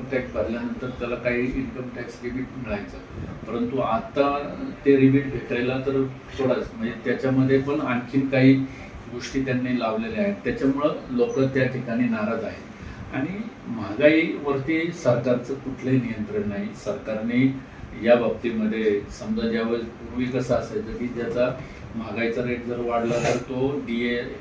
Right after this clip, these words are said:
डीएमध्ये त्याचा, अ, लोकांना लगेच तो डीए वाढवला जायचा, परंतु महिन्याच्या महिन्याला तो डीए, अ,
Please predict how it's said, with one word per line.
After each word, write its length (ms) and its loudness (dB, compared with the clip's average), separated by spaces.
डीएमध्ये 640 -2
त्याचा, 260 -4
अ, 60 -6
लोकांना 420 -4
लगेच 320 -4
तो 140 -10
डीए 440 0
वाढवला 360 4
जायचा, 500 -6
परंतु 460 -2
महिन्याच्या 500 2
महिन्याला 480 2
तो 100 2
डीए, 360 4
अ, 360 -2